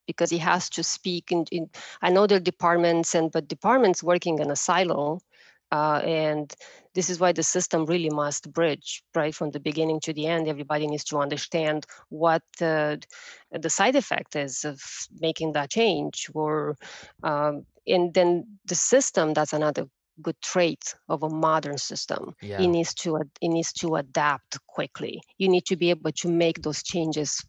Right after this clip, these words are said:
Speaker 1: quickly when
Speaker 2: Yeah.
Speaker 1: you start seeing that something that has to change. Uh, so there is a lot to it, um, Zach, and from the expectations to actually managing it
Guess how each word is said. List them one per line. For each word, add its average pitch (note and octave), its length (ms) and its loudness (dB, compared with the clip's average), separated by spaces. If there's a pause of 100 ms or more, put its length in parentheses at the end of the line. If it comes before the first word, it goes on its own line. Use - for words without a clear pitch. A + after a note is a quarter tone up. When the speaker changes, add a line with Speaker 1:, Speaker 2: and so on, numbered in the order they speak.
(160)
Speaker 1:
quickly - 520 -2 (280)
when D#3+ 260 2
Speaker 2:
Yeah. D#3 140 -2
Speaker 1:
you D3+ 60 -6
start D3+ 360 -2
seeing D#3 460 -2
that D3 180 -6
something D3+ 420 -4
that C#3 160 -4 (120)
has C#3+ 320 -4
to D#3+ 100 -12
change. D3+ 540 -4 (560)
Uh, C#3 260 -2
so - 220 0
there C#4+ 160 4
is C#4+ 160 2
a A#3 80 8
lot F3 320 4
to D#3 220 -2
it, D3 180 0 (180)
um, C#3+ 560 -4 (340)
Zach, D3+ 340 -2 (120)
and D3+ 220 -2 (200)
from D#3+ 200 0
the D#3+ 100 -2
expectations E3 960 0
to D#3 320 -4
actually D3 400 -2
managing D#3 840 -2
it D3+ 180 -4